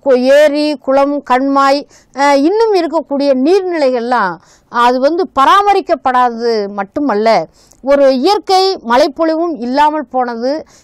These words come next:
இதுவும் ஒரு காரணமாக இருக்கிற பொழுது குடிநீருக்குன்னு மத்திய மாநில அரசு ஒதுக்கக்கூடிய நிதி ஒதுக்கீடு மிகவும் குறைந்து இன்றைக்கு தண்ணீர் விற்பனை எங்க அப்படின்னா தமிழ்நாடு அரசு. அதனால தான் மறைந்த தமிழகத்தினுடைய முதலமைச்சர்களுடைய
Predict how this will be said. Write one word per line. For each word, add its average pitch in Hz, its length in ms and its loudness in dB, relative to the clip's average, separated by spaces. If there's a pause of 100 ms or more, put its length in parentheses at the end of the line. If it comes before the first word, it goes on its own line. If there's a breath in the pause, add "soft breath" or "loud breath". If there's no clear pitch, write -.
இதுவும் 381 400 0
ஒரு 294 200 0
காரணமாக 254 560 -2
இருக்கிற 214 300 -6
பொழுது 190 540 -2 (300 soft breath)
குடிநீருக்குன்னு 415 880 2
மத்திய 349 340 -2
மாநில 320 260 0
அரசு 247 280 -4 (500)
ஒதுக்கக்கூடிய 254 600 -4
நிதி 254 280 -4
ஒதுக்கீடு 247 600 -4 (300 soft breath)
மிகவும் 403 640 2
குறைந்து 214 720 -2 (220 soft breath)
இன்றைக்கு 240 800 0
தண்ணீர் 427 520 2
விற்பனை 311 460 -2
எங்க 233 420 0 (240 soft breath)
அப்படின்னா 269 400 -2
தமிழ்நாடு 202 440 -4
அரசு. 165 260 -6
அதனால 330 380 0
தான் 392 180 -2
மறைந்த 311 540 0 (340 soft breath)
தமிழகத்தினுடைய 294 640 2
முதலமைச்சர்களுடைய 277 800 -2